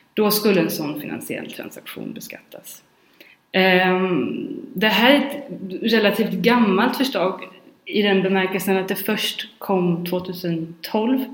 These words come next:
Det var då E U-kommissionen formulerade det här förslaget. Tvåtusen tolv, det var ju liksom mitten till sendelen av den finansiella krisen. Och då sa E U-kommissionen ungefär så här:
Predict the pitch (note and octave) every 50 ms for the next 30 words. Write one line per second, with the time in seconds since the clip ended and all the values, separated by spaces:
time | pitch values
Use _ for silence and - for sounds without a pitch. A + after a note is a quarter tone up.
0 | - - - - - - - - - _ F#3+ F#3 F#3+ F3+ F3+ F3 F3+ - G3 F#3
1 | F3+ F3 E3+ E3+ F3 F3 - - - - F3+ F3+ F3 - F3 E3+ E3+ E3+ E3+ F3+
2 | F3 E3+ E3+ E3+ E3+ E3+ F3+ G#3+ G#3+ G#3 A3 - - G#3+ G3+ G3+ G#3+ G#3 - G3+
3 | F#3+ - - F#3+ F3+ - G3 F#3 F3+ F3+ F#3 F#3 F#3 F3+ F3 F3 F3 F3 - F3+
4 | F3 F3+ F#3 F3+ F3+ - - - - F3 F3 F3 - - - - - - G#3+ G#3
5 | F#3+ F3 D#3+ D#3 D#3 - F3+ F3 F3 E3+ E3+ F3+ F3 E3+ E3 D#3+ D#3+ D#3+ E3 D#3+
6 | D#3+ - - - - - - - - _ - - F3+ F3+ F3+ F3 F3 - F3+ F3
7 | E3+ E3+ F3 F3+ E3+ E3 D#3+ D#3 D#3 D#3+ - - - A#3 A#3+ A#3+ A#3 A#3 - -
8 | B3+ A#3+ A#3+ A#3+ A#3 - - - - - _ _ _ _ _ G3+ G3 F3 G3 F#3+
9 | F3+ F3 E3+ - - D#3+ D3+ - - - - G3 F#3 F3 F3 - F3 F3 E3+ E3+
10 | E3+ E3 E3 D#3+ D#3+ D#3+ D#3+ D#3+ D#3+ D#3+ - - - - F#3 G#3 A#3+ B3 A#3+ A#3
11 | A3